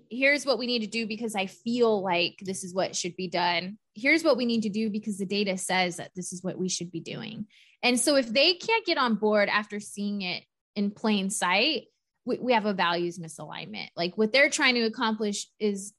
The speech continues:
like, they may, they may, it may sound nice to them, like, "Yeah, we h-, wanna have a great culture," but maybe they don't even know what that means. Maybe to them, a great culture is just, you know, really high profit margins. Um, and so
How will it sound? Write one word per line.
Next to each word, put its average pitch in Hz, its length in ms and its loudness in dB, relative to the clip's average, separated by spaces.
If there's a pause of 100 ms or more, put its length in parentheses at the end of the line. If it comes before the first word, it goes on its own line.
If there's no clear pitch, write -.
(340)
like, 233 240 4
they 277 140 6
may, 277 400 2
they 240 160 2
may, 285 140 -4 (120)
it 247 80 -6
may 277 140 -4
sound 214 400 0
nice 247 260 0
to 277 100 -6
them, 269 300 0
like, 226 220 -6
"Yeah, 349 240 4
we 269 140 -4
h-, 262 200 -10
wanna 220 220 -2
have 220 180 -4
a 208 60 -8
great 196 280 -8
culture," 214 320 -2
but 190 280 2 (360)
maybe 269 220 6
they 302 140 4
don't 254 100 2
even 226 240 2
know 196 140 4
what 208 180 0
that - 180 0
means. 190 440 -4
Maybe 262 400 0
to 247 80 -10
them, 240 160 -2
a 226 40 0
great 208 240 0
culture 202 400 -4
is 185 220 -4
just, 180 420 -4 (460)
you 214 140 2
know, 185 160 4
really 202 280 2
high 208 240 2
profit - 480 -4
margins. 156 720 -10 (460)
Um, 190 400 4 (100)
and 220 140 4
so 214 220 4